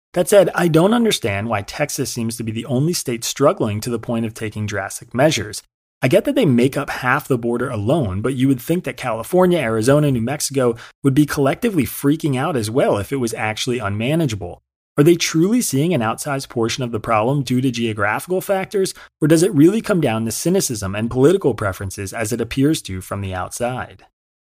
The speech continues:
So it's definitely not the only state. Uh, New Mexico deals with migrant crossings and drug smuggling regularly.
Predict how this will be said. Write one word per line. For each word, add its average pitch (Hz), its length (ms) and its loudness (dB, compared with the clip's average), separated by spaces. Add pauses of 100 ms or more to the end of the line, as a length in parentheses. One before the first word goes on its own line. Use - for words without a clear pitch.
(140)
So 165 340 2
it's 208 240 -2
definitely 180 420 4
not 147 240 2
the 135 140 4
only 117 240 0
state. 98 500 -8
Uh, 110 380 0
New 147 320 6
Mexico 165 340 4
deals 131 240 4
with 113 160 -2
migrant 107 320 -4
crossings 110 520 -2
and 147 220 2
drug 180 280 2
smuggling 113 540 -2
regularly. 120 520 2